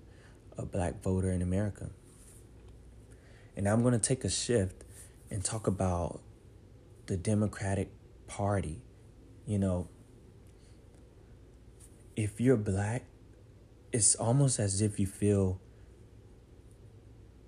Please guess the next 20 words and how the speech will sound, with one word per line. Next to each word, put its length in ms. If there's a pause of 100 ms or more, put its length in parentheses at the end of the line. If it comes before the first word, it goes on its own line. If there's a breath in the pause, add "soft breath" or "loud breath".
(1400)
people 340
within 300
the 60
black 320
community 320
want 440
you 100
to 180
vote, 500 (1300)
but 120
they 180 (140)
only 380
want 500
you 80
to 100
vote 520 (560)
Democratic. 580 (1300 loud breath)
You 140
cannot 560
vote 540